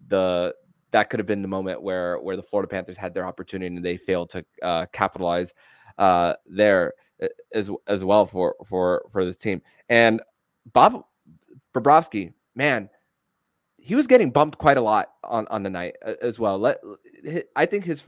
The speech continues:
his frustration is, is very justified. Rosalick got into his fa-, his face as, as well, and, and Cole Sillinger, li-, basically in the same sequence as the Florida Panthers were getting out, out, out of zone. Uh, any thoughts on, uh,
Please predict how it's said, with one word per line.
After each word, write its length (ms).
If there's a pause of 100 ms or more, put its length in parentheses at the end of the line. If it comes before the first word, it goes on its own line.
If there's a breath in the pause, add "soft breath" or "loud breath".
his 180
frustration 720 (360)
is, 260
is 160
very 260
justified. 580 (300 soft breath)
Rosalick 500
got 200
into 460
his 240
fa-, 180 (100)
his 200
face 380
as, 220 (140)
as 140
well, 360 (220 soft breath)
and, 320
and 180
Cole 200
Sillinger, 520
li-, 160 (120)
basically 400
in 80
the 40
same 220
sequence 380
as 100
the 80
Florida 260
Panthers 300
were 100
getting 300
out, 280
out, 280
out 140
of 80
zone. 260 (420 soft breath)
Uh, 200
any 160
thoughts 280
on, 300
uh, 320